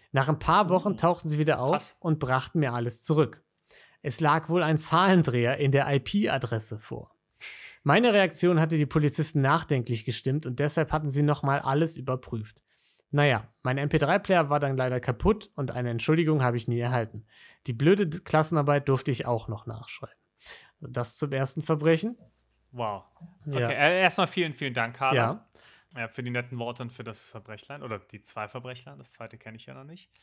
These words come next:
Speaker 2: Ähm, das ist natürlich jetzt eine kleine Zeitreise.
Speaker 1: Mhm. So eine Zeitreise,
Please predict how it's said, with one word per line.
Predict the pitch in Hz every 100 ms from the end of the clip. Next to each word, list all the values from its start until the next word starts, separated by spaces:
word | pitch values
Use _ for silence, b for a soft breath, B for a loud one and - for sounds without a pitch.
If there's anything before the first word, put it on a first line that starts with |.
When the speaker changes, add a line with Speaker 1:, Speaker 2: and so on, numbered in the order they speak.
| _ _ _ _ _ _ _ _ _ _ _ _
Speaker 2:
Ähm, | - 127 123 120 117 120 _ _ _ _ _ -
das | 117 - - -
ist | 175
natürlich | 170 139 139
jetzt | 139 -
eine |
kleine | - 143 123
Zeitreise. | 123 123 113 - 104 147 127
Speaker 1:
Mhm. | 233 - _ _
So | - 156
eine | 208 220
Zeitreise, | - 190 220 190 175 180 175